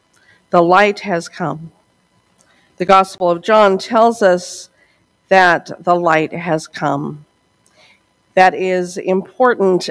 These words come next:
and beautiful. However, we often need each other to spark the light or fill a room with God's love. May God's light continue to shine this Christmas season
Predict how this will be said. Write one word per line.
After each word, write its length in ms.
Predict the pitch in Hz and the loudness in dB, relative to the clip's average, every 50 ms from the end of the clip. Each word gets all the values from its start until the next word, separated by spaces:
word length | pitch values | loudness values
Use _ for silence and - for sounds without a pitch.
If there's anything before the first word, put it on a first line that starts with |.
| - _ - | -12 _ -4
and 420 | 208 240 254 262 269 254 247 190 | -2 0 2 2 2 0 -2 -4
beautiful. 880 | 185 180 185 208 247 294 320 302 - - - - - - - - _ _ _ _ _ _ _ _ _ _ _ _ _ _ _ _ _ _ _ | -6 -12 -10 -8 -4 -4 -4 -4 -6 -12 -16 -16 -16 -18 -20 -20 _ _ _ _ _ _ _ _ _ _ _ _ _ _ _ _ _ _ _
However, 440 | - - 196 208 226 226 208 202 196 | 0 2 4 6 6 6 4 2 -2
we 160 | 185 196 214 | 0 0 0
often 420 | 208 214 226 254 247 - 202 196 202 | 2 2 2 0 0 -2 -2 -2 -2
need 460 | 220 247 247 226 214 196 185 175 - - | -2 -2 -2 -2 -2 -4 -4 -6 -6 -8
each 280 | 208 220 214 - - - _ _ | -8 -8 -8 -10 -12 -16 _ _
other 460 | - 226 254 262 247 226 202 190 185 | 2 4 4 4 4 4 4 2 2
to 200 | 185 - - 208 | -2 -8 -14 -14
spark 560 | 196 - - - - 254 247 247 262 254 - | -14 -14 -16 -8 -2 0 0 0 0 -2 -4
the 140 | - 208 185 | 0 0 0
light 420 | 185 190 202 208 208 208 180 127 - | 0 2 0 2 2 2 0 -2 -4
or 200 | - 180 185 185 | -4 -6 -6 -6
fill 400 | - - - 285 269 262 233 - | -8 -4 0 2 2 2 2 2
a 100 | - 214 | 0 -2
room 380 | 202 220 233 233 226 233 220 | 0 2 4 4 4 4 4
with 180 | 202 185 180 - | 2 0 0 2
God's 300 | 190 180 175 165 170 175 | 2 2 2 2 0 -2
love. 440 | 180 180 185 180 160 151 147 156 - _ _ _ _ _ _ _ _ _ _ _ _ _ _ _ _ _ _ _ - | 0 2 2 2 2 0 -2 -6 -8 _ _ _ _ _ _ _ _ _ _ _ _ _ _ _ _ _ _ _ 0
May 140 | 196 185 | 0 0
God's 360 | 180 196 190 185 185 180 185 185 | 2 4 4 4 4 2 0 -4
light 500 | 185 190 196 202 196 196 185 185 - - | -2 0 2 2 2 2 0 -4 -10 -8
continue 560 | - 196 180 180 - - 262 233 226 214 208 185 | -4 -4 -2 -2 -2 -4 -2 0 0 0 0 0
to 160 | 180 175 175 | -2 -2 -2
shine 720 | - - 254 220 208 202 190 185 180 170 165 160 165 175 - _ _ _ _ _ _ _ _ _ _ | -4 0 2 4 4 4 4 4 2 2 0 -2 -4 -6 -10 _ _ _ _ _ _ _ _ _ _
this 200 | - 226 226 - | 0 0 2 2
Christmas 640 | - - - 247 254 - - - 202 180 170 175 - | -2 -4 -4 -4 -4 -4 -4 -2 0 0 0 -2 -4
season 680 | - - 180 170 165 - 170 156 147 147 151 165 170 | -6 -4 -4 -4 -4 -2 -2 -2 -2 -2 -4 -8 -10